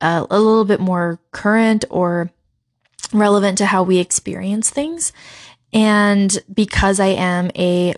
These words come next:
corporate witch, I do try to think about, like, what happens in the workplace. And I think that <laughs> when I'm reading over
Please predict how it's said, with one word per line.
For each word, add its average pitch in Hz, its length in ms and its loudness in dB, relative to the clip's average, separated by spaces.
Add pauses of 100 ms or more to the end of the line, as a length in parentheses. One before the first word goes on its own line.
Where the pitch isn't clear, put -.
corporate - 400 -2
witch, 190 420 -2 (400)
I 190 140 2
do 202 340 4
try 202 200 -2
to 190 80 0
think 185 160 -4
about, 175 200 -2
like, 170 220 -4
what 185 160 0
happens 180 680 0 (340)
in 196 140 2
the 180 80 0
workplace. 262 600 0 (120)
And 185 360 -2 (220)
I 180 120 -2
think 180 340 -4
that 165 320 -2
<laughs> - 180 0
when 202 200 2
I'm 190 160 4
reading 196 300 2
over 175 380 0